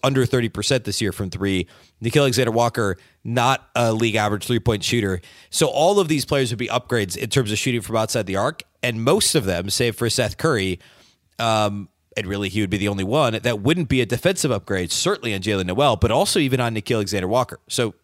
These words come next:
keep that in mind. He lists a few bigs as well. Drew Eubanks, Thomas Bryant, Mo Wagner. I'm not gonna go super deep into those guys right now either. The other name he mentions is Kevin Love. And I brought him up,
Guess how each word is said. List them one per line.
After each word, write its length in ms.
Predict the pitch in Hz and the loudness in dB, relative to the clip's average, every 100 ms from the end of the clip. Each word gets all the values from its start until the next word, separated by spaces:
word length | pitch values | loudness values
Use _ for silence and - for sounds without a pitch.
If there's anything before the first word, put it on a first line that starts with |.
| _ | _
keep 180 | 147 160 | -4 0
that 160 | 190 156 | 0 2
in 40 | |
mind. 300 | 175 107 - _ _ _ _ _ _ _ _ _ _ _ | -2 -2 -8 _ _ _ _ _ _ _ _ _ _ _
He 140 | 170 | 2
lists 220 | 180 180 | 4 4
a 60 | 196 | 2
few 160 | 196 165 | 2 2
bigs 300 | 160 160 147 | 2 2 0
as 140 | 117 | 2
well. 320 | 131 135 131 - - - | 4 2 0 -8 -20 -2
Drew 120 | 165 | 2
Eubanks, 460 | 185 170 165 160 143 | 4 4 4 2 2
Thomas 320 | 151 151 147 | 0 2 0
Bryant, 400 | - 135 139 131 | 2 2 2 0
Mo 220 | 123 135 | 2 2
Wagner. 440 | 127 123 131 135 135 | 4 2 2 0 0
I'm 160 | 123 | 0
not 180 | 127 131 | 0 0
gonna 140 | 143 123 | 0 0
go 140 | 123 | 0
super 320 | - 120 127 | 0 0 0
deep 180 | 120 113 | -2 -2
into 140 | 113 | 0
those 180 | 110 110 | 0 0
guys 220 | 120 113 | 0 0
right 80 | 110 | 0
now 160 | 98 92 | 0 0
either. 320 | 110 123 110 - - - - | 2 0 0 -8 -20 -20 -2
The 140 | 139 175 | 4 4
other 160 | 240 | 4
name 160 | 226 202 | 2 2
he 100 | 170 | 2
mentions 400 | 139 127 143 127 | 2 0 0 0
is 160 | 135 | -2
Kevin 340 | - - 196 208 | -2 -2 0 2
Love. 400 | 165 131 - - _ _ 131 | 2 2 -2 -20 _ _ 0
And 80 | |
I 140 | 135 170 | 2 4
brought 240 | 190 180 | 4 6
him 180 | 160 139 | 4 4
up, 300 | 131 - | 4 2